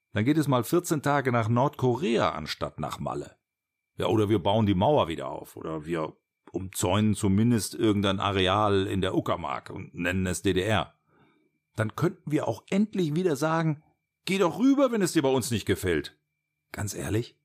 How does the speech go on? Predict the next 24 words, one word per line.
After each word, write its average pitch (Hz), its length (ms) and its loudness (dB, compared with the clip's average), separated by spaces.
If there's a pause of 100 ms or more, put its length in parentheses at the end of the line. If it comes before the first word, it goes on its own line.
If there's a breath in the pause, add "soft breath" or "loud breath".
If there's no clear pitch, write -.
(340)
diesen 95 240 0
Satz 117 340 -2
vermisse 104 480 2
ich - 220 -2
so 135 420 2
dermaßen. 127 840 -4 (1120 loud breath)
Und 113 200 -2
dann 202 180 2
machen 185 260 0
wir 139 100 2
da 151 160 0
eine 143 200 0
Art 143 280 -2
Jurassic 131 720 0
Park 131 440 -6
der 117 160 0
Diktatoren 131 920 -2
draus. - 540 -12 (640)
Mit 110 180 -2
moderner 117 420 0
Gentechnik 135 680 0
überhaupt 190 320 -2
kein 151 200 -4
Problem. 160 460 -2